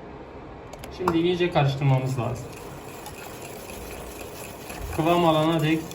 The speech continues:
yavaş yavaş karıştırıyoruz arkadaşlar. Bu şekilde kıvam aldığında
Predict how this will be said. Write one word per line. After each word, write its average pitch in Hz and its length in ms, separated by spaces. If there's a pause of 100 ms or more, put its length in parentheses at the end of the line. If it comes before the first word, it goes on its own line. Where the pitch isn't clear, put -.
(120)
yavaş 151 320
yavaş 139 260
karıştırıyoruz 127 600
arkadaşlar. 113 320 (340)
Bu 175 60
şekilde 151 440
kıvam 160 320
aldığında 135 580